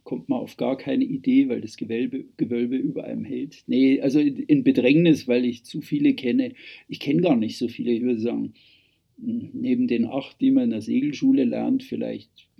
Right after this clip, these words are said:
eine Ha-, knapp eine Handvoll noch. Aber ich bin neuen Knoten, wenn sie sehr brauchbar sind, also bin ich immer, äh, neugierig und probier dann da dran rum und schau, wofür man die brauchen kann. Zum Beispiel habe ich,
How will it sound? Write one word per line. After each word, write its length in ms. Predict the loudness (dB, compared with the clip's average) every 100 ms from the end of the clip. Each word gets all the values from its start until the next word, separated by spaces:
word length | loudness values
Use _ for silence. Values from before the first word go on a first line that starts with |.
| -8
eine 220 | -6 -6
Ha-, 180 | -10 -12 -16 -18 -18 -14 -12
knapp 320 | -6 -6 -2
eine 120 | -4
Handvoll 540 | -2 -2 -4 -6 -8 -8
noch. 300 | -12 -20 -10
Aber 320 | -2 0 0 -4 -20 -20 _ _
ich 160 | -8 4
bin 340 | 4 4 -4 -2
neuen 460 | 4 6 6 6 2
Knoten, 640 | 2 4 4 2 0 2
wenn 180 | 4 2
sie 340 | 2 0 -2 -8 _ _ _ _ _
sehr 240 | -6 -2 -2
brauchbar 640 | 0 2 2 0 -6 -6
sind, 600 | -8 -12 -12 -16 -20 -20 -20 -16
also 220 | -14 -4
bin 160 | 0
ich 180 | 0 2
immer, 440 | 4 6 4 2 -8 _ _ _
äh, 220 | -4 -2 -2
neugierig 800 | 2 4 4 4 2 0 -6 -20 -10
und 460 | -6 -6 -8 -18 _
probier 320 | -6 0 4 4
dann 200 | 4 4
da 100 | 0
dran 240 | -4 -6
rum 380 | 2 2 2 -2
und 580 | -4 -2 -2 -2 -8 -16
schau, 360 | -10 -2 0 0
wofür 260 | -4 -4
man 100 | -4
die 80 | -6
brauchen 420 | -6 -2 -2 -2
kann. 260 | -2 0 0
Zum 140 | 2
Beispiel 260 | 2 0 -2
habe 100 |
ich, 100 | -2